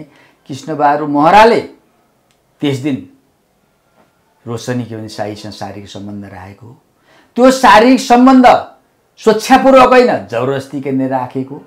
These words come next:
भन्ने कुरो पुष्टि गर्न यदि के भने सको भने के हुन्छ त भन्दाखेरि यस्तो चाहिँ, यस्तो के भने रेप केसमा जबरजस्ती करणी गरेको मुद्दामा सात वर्षदेखि दस वर्षसम्म कैद हुने एउटा व्यवस्था छ।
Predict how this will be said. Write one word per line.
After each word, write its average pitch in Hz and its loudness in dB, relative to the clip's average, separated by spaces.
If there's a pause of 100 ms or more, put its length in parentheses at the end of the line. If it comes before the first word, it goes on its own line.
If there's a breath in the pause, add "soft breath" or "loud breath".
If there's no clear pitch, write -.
(680)
भन्ने 143 -4
कुरो 151 -8
पुष्टि 135 -10
गर्न 113 -6
यदि 107 -14
के 104 -16
भने 101 -16
सको 95 -16
भने 90 -20 (540)
के 196 0
हुन्छ 147 -2
त 117 -10
भन्दाखेरि 98 -18 (320)
यस्तो 147 -6
चाहिँ, 131 -10 (300 soft breath)
यस्तो 123 -12
के 110 -12
भने 104 -12
रेप 160 -6
केसमा 95 -16 (720)
जबरजस्ती 160 -4
करणी 117 -8
गरेको 98 -16
मुद्दामा 98 -14 (640 soft breath)
सात 190 0
वर्षदेखि 135 -8
दस 113 -12
वर्षसम्म 104 -20
कैद 95 -20
हुने 95 -20
एउटा 90 -20
व्यवस्था 90 -20
छ। - -20